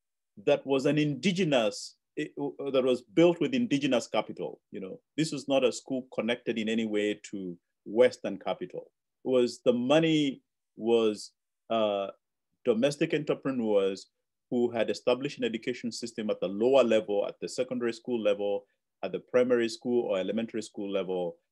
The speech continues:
and now wanted to invest in building a university that was, uh,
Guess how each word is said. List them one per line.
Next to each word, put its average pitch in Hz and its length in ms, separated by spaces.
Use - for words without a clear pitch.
and 113 160
now 131 160
wanted 131 400
to 113 240
invest 104 480
in 104 160
building 110 320
a 101 40
university 98 600
that 92 160
was, 95 500
uh, 95 400